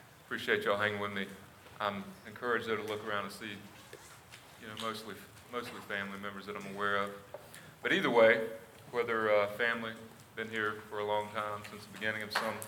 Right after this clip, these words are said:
beginning of time, some of us, uh, um,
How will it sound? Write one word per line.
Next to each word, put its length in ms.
beginning 320
of 160
time, 240
some 240
of 120
us, 440
uh, 20
um, 340